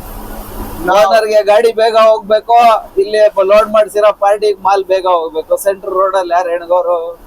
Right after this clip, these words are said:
Speaker 1: ಡ್ರೈವರ್.
Speaker 2: ಡ್ರೈವರ್‌ಗಳು ಜೀವದ ಮೇಲೆ ಆಸೆ ಬಿಟ್ಟು ಓಡಿಸ್ಬೇಕಷ್ಟೇ.
Speaker 1: ಡ್ರೈವರ್ ಕಷ್ಟ ಯಾರಿಗೆ ಹೇಳ್ಕೊಳಲ್ಲ ನಾವು ಹೇಳೋಣ.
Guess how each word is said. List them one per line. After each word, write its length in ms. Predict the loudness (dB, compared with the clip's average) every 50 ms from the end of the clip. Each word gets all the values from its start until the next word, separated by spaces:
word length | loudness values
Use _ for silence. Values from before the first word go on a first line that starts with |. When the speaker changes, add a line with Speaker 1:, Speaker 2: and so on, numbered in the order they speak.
| -20 -20 -18 -18 -18 -18 -16 -8 -4
Speaker 1:
ಡ್ರೈವರ್. 600 | -2 -2 0 0 0 0 -2 -2 -6 -8 -12 -14 -18 -20 -20 -20 -20 -20 -20 -20 -20 -18 -18 -8 -2
Speaker 2:
ಡ್ರೈವರ್‌ಗಳು 580 | 0 0 2 2 0 -2 -4 -6 -6 -6 -6
ಜೀವದ 440 | -6 -4 -4 -2 -2 -2 -4 -4 -4
ಮೇಲೆ 200 | -2 -2 0 0
ಆಸೆ 280 | -2 -2 -4 -4 -4 -4
ಬಿಟ್ಟು 280 | -4 -6 -4 -2 -2
ಓಡಿಸ್ಬೇಕಷ್ಟೇ. 880 | 0 0 0 -2 -4 -6 -6 -6 -6 -4 -2 -4 -6 -6 -6 -6 -6 -6 -6 -10 -18 -20 -20 -18 -18 -16 -14 -14 -14 -16 -16 -18 -18 -18 -18 -18 -16 -16 -16 -14 -14 -14 -14 -14 -14 -14 -12 -12 -12 -12 -12 -10 -8 -8 -8 -8 -8 -10 -14 -14 -14 -14 -14 -14 -14 -14 -14 -14 -14 -14 -14 -8 -2
Speaker 1:
ಡ್ರೈವರ್ 320 | 0 0 2 2 0 -2
ಕಷ್ಟ 260 | -2 -6 -8 -6 -4
ಯಾರಿಗೆ 360 | -4 -2 -2 -2 -4 -2 -2
ಹೇಳ್ಕೊಳಲ್ಲ 340 | -2 -2 -2 -2 -2 -2 -2
ನಾವು 100 | -4 -6
ಹೇಳೋಣ. 360 | -8 -6 -4 -2 -2 -4 -4